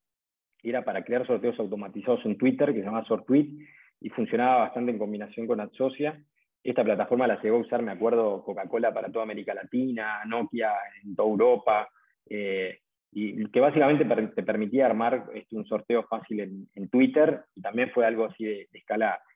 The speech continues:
regional, y, y, y la verdad que, este, fue, fue interesante. Eh, esa, esa cultura y, y búsqueda de hacer cosas, este, siguió con,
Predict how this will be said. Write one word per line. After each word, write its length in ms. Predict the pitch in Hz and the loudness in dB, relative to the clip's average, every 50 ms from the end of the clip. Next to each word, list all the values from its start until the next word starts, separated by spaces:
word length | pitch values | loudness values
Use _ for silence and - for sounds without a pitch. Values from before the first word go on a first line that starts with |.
| _ _ _ _ | _ _ _ _
regional, 680 | - 95 - 101 98 - - 107 107 113 120 127 127 127 | -10 -6 -4 -4 -4 -4 -4 -4 -2 0 2 2 4 4
y, 280 | 123 117 101 98 - - - | 2 2 0 -2 -6 -10 -14
y, 280 | 101 95 - - - | -16 -16 -16 -16 -10
y 20 | 98 | -6
la 140 | 98 98 95 | -2 -2 0
verdad 200 | 101 107 113 110 | 2 2 2 4
que, 300 | 117 110 101 98 - - | 4 4 2 0 -2 -8
este, 220 | - - - 110 | -12 -10 -10 -8
fue, 340 | - - 117 110 104 104 - - | -2 2 2 2 2 0 -2 -2
fue 120 | 117 113 | -2 -2
interesante. 480 | 101 - 107 101 - - 95 87 85 _ _ _ _ _ _ _ _ _ _ _ _ _ _ _ _ _ _ _ _ - | 0 0 -2 -4 -4 -8 -10 -10 -12 _ _ _ _ _ _ _ _ _ _ _ _ _ _ _ _ _ _ _ _ -6
Eh, 500 | - - 123 113 107 - - - - - - - | -4 -2 0 0 0 -2 -2 -4 -8 -14 -8 -2
esa, 400 | - 156 147 175 170 147 127 - | 0 2 4 4 4 4 2 0
esa 480 | 156 143 - 175 160 147 131 117 104 - | 0 0 2 2 2 2 2 -2 -4 -6
cultura 640 | 127 113 107 135 135 143 147 143 127 110 104 98 98 | -8 -8 -6 -6 -4 -2 -2 -2 -4 -6 -8 -10 -12
y, 260 | 101 101 101 104 107 | -16 -16 -14 -10 -6
y 280 | 110 113 131 123 117 107 | -4 -4 -4 -2 0 2
búsqueda 420 | 123 135 131 131 143 123 113 110 | 2 2 2 2 2 4 4 4
de 160 | 110 107 101 | 4 2 0
hacer 300 | 98 - - 123 113 107 - | -2 -4 -6 -6 -6 -4 0
cosas, 460 | - 139 135 - - 143 135 117 - - _ _ _ | 0 0 0 2 2 2 2 2 0 -6 _ _ _
este, 200 | _ _ 110 107 _ | _ _ -20 -20 _
siguió 260 | - 107 110 120 127 120 | -16 -10 -6 -6 -4 -2
con, 300 | - 131 120 113 101 | 0 -2 -2 -2 -8